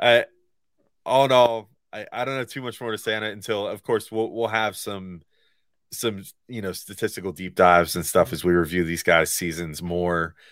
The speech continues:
Uh, this week, we kinda just wanna focus on these bigger picture questions. We still have plenty more to get into. We have a,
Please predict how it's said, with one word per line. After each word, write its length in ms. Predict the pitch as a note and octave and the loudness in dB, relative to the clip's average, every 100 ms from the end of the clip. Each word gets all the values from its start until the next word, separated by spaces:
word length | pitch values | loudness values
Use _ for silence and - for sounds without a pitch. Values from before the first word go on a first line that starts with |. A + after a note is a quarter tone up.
| _ _ _ _ | _ _ _ _
Uh, 260 | E2+ D#2+ D#2 | -2 0 0
this 240 | E2 G#2 | -2 0
week, 160 | A2+ G2+ | 2 2
we 100 | F#2+ | 0
kinda 280 | G2 F#2 F2+ | 2 2 0
just 200 | E2+ - | -4 -6
wanna 140 | F2+ | -6
focus 460 | D#2 F2+ D#2 E2 - | -4 -4 -4 -6 -6
on 160 | E2 | -6
these 180 | D#2+ D#2 - - | -6 -10 -8 -2
bigger 200 | F#2 F2+ | 0 0
picture 360 | F#2+ E2+ F2 | -2 -4 -6
questions. 560 | - D#3+ D#3 - B2 G#2 | 2 2 4 0 -2 -2
We 80 | G#2 | 0
still 220 | C#3+ B2+ | 2 2
have 40 | |
plenty 240 | - C#3 C#3+ | 2 0 2
more 540 | A#2 D#3 A2 F#2+ C3 _ _ _ _ _ - | 2 4 4 4 -2 _ _ _ _ _ -12
to 80 | - | 0
get 140 | G#2+ | 2
into. 440 | A2 A#2 - F2+ E2+ | 4 0 -2 -2 0
We 100 | F2+ | 2
have 220 | F2 F2 | 2 0
a, 440 | F2 E2 D#2 D2+ | 0 0 -2 -4